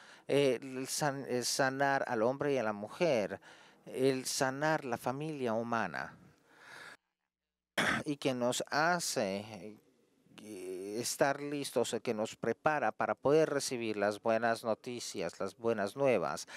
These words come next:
de darle la bienvenida a la misericordia de Dios. Sí, la misericordia de Dios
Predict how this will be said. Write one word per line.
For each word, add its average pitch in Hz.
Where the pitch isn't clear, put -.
de 131
darle 131
la 127
bienvenida 135
a 117
la 117
misericordia 107
de 98
Dios. 90
Sí, 131
la 101
misericordia 113
de 104
Dios 98